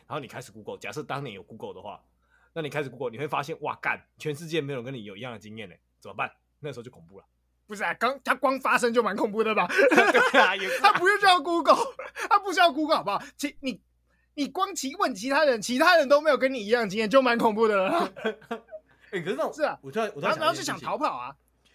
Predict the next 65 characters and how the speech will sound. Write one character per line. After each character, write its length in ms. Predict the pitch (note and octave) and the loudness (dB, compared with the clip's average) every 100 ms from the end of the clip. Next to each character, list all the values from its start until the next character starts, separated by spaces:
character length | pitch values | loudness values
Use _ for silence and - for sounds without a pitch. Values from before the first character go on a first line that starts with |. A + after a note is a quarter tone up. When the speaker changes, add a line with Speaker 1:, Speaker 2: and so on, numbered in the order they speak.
| - | -8
Speaker 2:
我， 100 | B3 | -4
Speaker 1:
我 40 | |
突 60 | D4+ | -2
然 80 | D4+ | -4
想 100 | E4+ | -6
到 100 | C3+ | -8
一 40 | |
件 100 | C3+ | -12
事 160 | C3+ C3 | -14 -16
情。 160 | A2 - | -18 -12
Speaker 2:
我 40 | |
觉 80 | G3+ | -10
得 120 | D3+ | -10
嗯。 60 | C#3 | -12
Speaker 1:
这 100 | - | -10
个 120 | D4+ F#3+ | -8 -6
说 260 | E3 E3 | -8 -10
法， 220 | E3 F#2+ - | -10 -14 -14
对 140 | A2+ | -18
不 40 | |
对？ 160 | A2+ A2 - _ _ _ _ _ _ - | -16 -18 -20 _ _ _ _ _ _ -16
我 100 | D3 | -8
刚 80 | B3 | -6
才 60 | |
那 60 | A#3 | -6
个 100 | F#3+ | -10
说 100 | E3+ | -10
法 60 | |
有 80 | B2+ | -10
点 100 | C3 | -12
怪 160 | A#2+ G2+ | -16 -18
怪 140 | F#2+ | -18
的， 100 | - _ _ | -20 _ _
就 120 | - | -20
是 140 | B3 A#3 _ - | -18 -20 _ -8
大 140 | B3 | -6
家 140 | A3 | -4
都 160 | G#3+ G3+ | -6 -6
有， 180 | B2 - _ _ _ _ | -8 -14 _ _ _ _
多 240 | - C#4 D4 | -12 -10 -10
少 240 | - G#2 | -12 -14
有 100 | G2+ | -14
一 40 | C3 | -14
些 100 | D#3+ | -14
人 140 | A#2+ | -14
有 120 | F2+ - | -20 -14
撞 280 | F#3+ A#2+ _ | -10 -10 _
鬼 140 | _ | _
的 80 | D#2 | _
经 240 | F#2+ F#2+ | -20 -20
验， 140 | G2 - _ _ _ _ _ _ _ - | -20 -20 _ _ _ _ _ _ _ -14
Speaker 2:
啊 100 | D#3+ | -6
哈。 140 | A#3 | -6
Speaker 1:
对 100 | E3+ | -6
不 60 | C#3 | -12
对？ 60 | _ _ _ _ _ - | _ _ _ _ _ -18
Speaker 2:
啊。 200 | D#3 - _ _ _ _ _ - | -18 -18 _ _ _ _ _ -14
Speaker 1:
可 100 | F3+ | -12
是 200 | C#4 A3 _ _ - | -12 -14 _ _ -8
撞 260 | C#4 F3+ | -6 -6
鬼 140 | B2 G#2 | -12 -16
这 100 | C#3 | -12
件 240 | D3+ D3 | -10 -12
事 140 | C#3 | -16
情， 200 | C3+ F2 | -18 -20